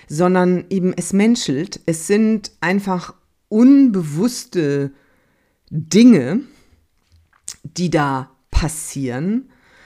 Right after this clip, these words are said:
auch, dass sie, auch Schüler und Schülerinnen sind manipulativ, ja. Ähm, die sind zweimal bei dir im Unterricht und sagen, "Du hast mein Leben verändert", und die Tränen der Rührung fließen schon und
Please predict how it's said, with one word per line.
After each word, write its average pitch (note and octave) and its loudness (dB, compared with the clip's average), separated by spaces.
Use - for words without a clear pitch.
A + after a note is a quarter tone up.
auch, C#3 -6
dass - -10
sie, C#3+ -4
auch C#3 -10
Schüler G#3+ 0
und G3+ -2
Schülerinnen G#3 -2
sind C3 -10
manipulativ, - -12
ja. F3 -2
Ähm, D#3 0
die D#3+ -2
sind G3+ 0
zweimal A3 0
bei G3+ 0
dir G3+ -2
im G3+ 0
Unterricht G3+ -2
und F3+ -2
sagen, F3 -2
"Du F3+ -4
hast G3+ -6
mein A3+ 0
Leben A3+ 0
verändert", G#3 -4
und F#3 -6
die G3+ -8
Tränen G3+ -2
der F#3+ 0
Rührung F#3 -2
fließen F3 -6
schon D#3+ -2
und D#3 -6